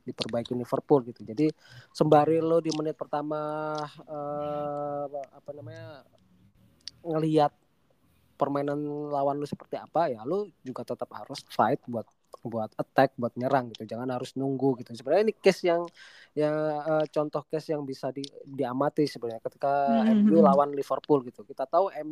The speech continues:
Speaker 1: U di menit-menit awal tuh dominan banget gitu.
Speaker 2: Mm-mm.
Speaker 1: Bahkan di dua puluh tiga puluh menit awal pun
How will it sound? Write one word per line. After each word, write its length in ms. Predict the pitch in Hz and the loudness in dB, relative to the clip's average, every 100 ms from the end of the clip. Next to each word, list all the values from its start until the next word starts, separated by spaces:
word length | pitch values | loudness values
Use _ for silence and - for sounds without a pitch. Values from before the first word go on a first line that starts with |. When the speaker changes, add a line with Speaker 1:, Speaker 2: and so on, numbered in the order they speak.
| 180 | -4
Speaker 1:
U 80 | |
di 80 | 160 | -4
menit-menit 480 | 147 147 151 151 151 - | -6 -6 -8 -10 -12 -10
awal 320 | 131 147 170 - | -10 -6 -8 -6
tuh 160 | 208 185 - _ _ _ 123 131 123 | -8 -8 -14 _ _ _ -20 -18 -12
dominan 400 | 127 127 113 113 | -10 -8 -8 -6
banget 480 | 117 180 143 - | 2 2 4 2
gitu. 240 | - 123 - | 0 -6 -2
Speaker 2:
Mm-mm. 240 | 220 226 | 0 4
Speaker 1:
Bahkan 160 | 208 160 160 - - - 139 | 4 2 -4 -18 -20 -10 -10
di 320 | 127 131 131 127 | -6 -2 0 2
dua 160 | 131 | 2
puluh 160 | - 143 | 4 2
tiga 240 | 131 135 | 0 -2
puluh 160 | 143 139 | 0 2
menit 240 | 139 143 - | 2 -2 0
awal 240 | 139 147 151 | 2 4 2
pun 400 | 185 190 180 156 | -2 -2 -4 -8